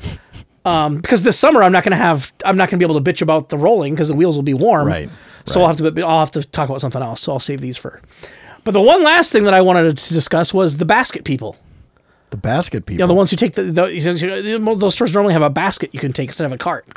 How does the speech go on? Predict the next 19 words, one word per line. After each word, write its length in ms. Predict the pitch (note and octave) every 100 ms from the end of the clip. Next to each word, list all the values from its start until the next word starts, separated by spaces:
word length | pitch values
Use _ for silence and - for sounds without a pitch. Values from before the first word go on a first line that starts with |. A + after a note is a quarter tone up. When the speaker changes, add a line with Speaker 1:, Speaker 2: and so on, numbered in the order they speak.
| - _ _
Speaker 2:
That's 240 | D3+ -
Speaker 1:
You 80 | E3+
know, 40 |
the 40 | G3+
Speaker 2:
usually 100 | F3+
Speaker 1:
two 40 | D#3+ C#3
Speaker 2:
what 100 | D#3+
Speaker 1:
handles. 160 | F3+ C#3
Speaker 2:
I 80 |
do. 40 | A#2
Whenever 340 | A2 B2+ C#3+
Speaker 1:
Yeah. 80 | C#3+
Speaker 2:
I 80 | C#3
go 160 | C#3+ D3
to 120 | B2+
Target 500 | C3 C#3+ C#3+ D3+ C#3
or 260 | B2+ B2+
Cub, 400 | A2+ - C3 D#3 D#3
Speaker 1:
Yeah. 140 | F#3